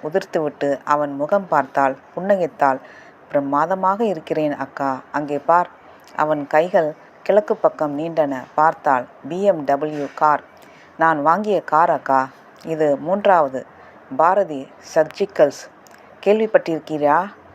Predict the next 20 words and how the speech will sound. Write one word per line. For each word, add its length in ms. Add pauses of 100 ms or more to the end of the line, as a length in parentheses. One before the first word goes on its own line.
(280)
"என்னுடையது 760
தான் 220
அக்கா. 420 (480)
ஹைதராபாத்தில் 840
நம்பர் 340
ஒன் 220
கம்பெனி." 480 (440)
படிகளில் 600
ஏறி, 340
ஏறி, 380 (140)
ஏறி 460 (100)
முதலிடம் 520
வந்து, 440 (300)
"இதோ 360 (180)
உன்னை 260
பார்க்க 580 (180)
ஓடி 280
வந்து 240
விட்டேன் 500
அக்கா." 380